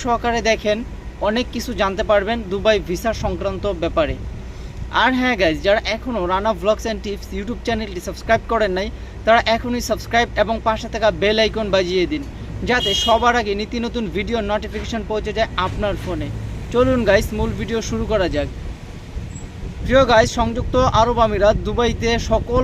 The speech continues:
প্রকার ভিসা কিন্তু বন্ধ। এটা আপনারা বাংলাদেশ থেকে জানেন বা আরব আমিরাতের মধ্যে যারা বর্তমানে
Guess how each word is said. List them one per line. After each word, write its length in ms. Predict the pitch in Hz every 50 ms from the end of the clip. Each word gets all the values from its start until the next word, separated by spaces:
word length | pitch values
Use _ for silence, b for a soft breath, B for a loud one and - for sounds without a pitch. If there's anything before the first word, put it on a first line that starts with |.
| 247 - -
প্রকার 280 | 247 233 - 254 247 233 185 175
ভিসা 260 | 180 175 - 240 233 214 233
কিন্তু 300 | 233 220 196 - 233 240 269 294 - - - - 185 - 196
বন্ধ। 280 | 202 202 196 185 170 160 160 143 131 135 - 185
এটা 140 | 202 - 254 233 202
আপনারা 280 | 185 208 220 220 226 226 233 202 202
বাংলাদেশ 380 | 202 202 214 220 196 226 220 - -
থেকে 200 | 247 233 - 240 240 196 180
জানেন 300 | 202 190 190 196 196 202 202 - - - - - - -
বা 80 | - 226 208 151 170 196
আরব 180 | 202 214 202 220 220
আমিরাতের 420 | 226 233 220 240 226 - 233 233 226 220
মধ্যে 220 | 226 190 190 226 214 170
যারা 200 | 202 196 202 214 208 175 180
বর্তমানে 460 | 180 180 - 214 208 214 208 208